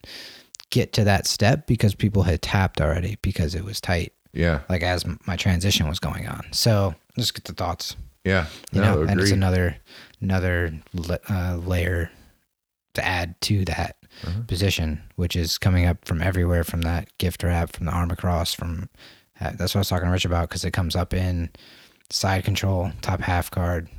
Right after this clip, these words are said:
Speaker 1: from the mount. That's every position on top that I'm usually in. I've
Speaker 2: Mm-hmm.
Speaker 1: found a way to work the arm across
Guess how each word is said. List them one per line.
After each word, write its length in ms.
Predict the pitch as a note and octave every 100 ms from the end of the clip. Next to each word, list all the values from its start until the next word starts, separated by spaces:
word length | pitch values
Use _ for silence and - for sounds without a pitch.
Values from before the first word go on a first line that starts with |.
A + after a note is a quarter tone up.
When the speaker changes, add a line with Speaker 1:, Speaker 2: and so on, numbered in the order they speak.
| - -
Speaker 1:
from 160 | F#2
the 100 | E2
mount. 360 | E2 F2 F2 - - - - - _ _ _ _ _ _ _ -
That's 340 | F2+ F#2 - - _ _ _ - - _ _ _ _ _ _ _ - _
every 280 | A2 G#2+ A2
position 420 | G2 G#2 G2+ - G2+
on 100 | G2
top 280 | G2 G2
that 100 | G#2
I'm 100 | G2
usually 380 | F#2+ G2 F#2+ F2
in. 320 | F#2 A2+ A#2
I've 220 | G2+ F#2+ G2
Speaker 2:
Mm-hmm. 80 |
Speaker 1:
found 240 | B2 F#2+ F#2+
a 60 |
way 180 | F#2 F#2
to 280 | F#2 F2 F2+ - _
work 200 | F2+ F#2+ -
the 100 | F#2+
arm 160 | F2+
across 420 | F2 - E2+ E2+